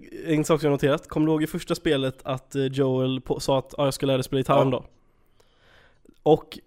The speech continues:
Speaker 1: ser du någon sitter och spelar där, fönstret till vänster? Det är fönstret från huvudmenyn i Last of Us ett.
Speaker 2: Det är inte jag på.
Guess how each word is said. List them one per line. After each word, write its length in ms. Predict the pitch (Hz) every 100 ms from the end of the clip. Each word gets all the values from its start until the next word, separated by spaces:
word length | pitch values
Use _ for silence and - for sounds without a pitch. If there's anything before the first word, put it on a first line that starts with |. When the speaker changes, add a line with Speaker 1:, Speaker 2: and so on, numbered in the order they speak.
| -
Speaker 1:
ser 220 | - 156
du 60 | 147
någon 100 | 151
sitter 220 | 190 175
och 60 | 156
spelar 260 | 185 190
där, 240 | 151 139 143 -
fönstret 520 | - 160 143 - 156
till 100 | 160
vänster? 440 | 143 135 - 165 185 - _ _ _ _ _
Det 80 | 139
är 40 |
fönstret 400 | 143 147 131 131
från 100 | -
huvudmenyn 460 | 139 127 127 131 131
i 40 |
Last 260 | 127 127 -
of 40 |
Us 240 | 139 147 - _
ett. 280 | 160 - - _ _ _ 277 - 233 453 440 _ _ _ -
Speaker 2:
Det 80 |
är 80 | 113
inte 180 | 202 -
jag 180 | -
på. 80 | 466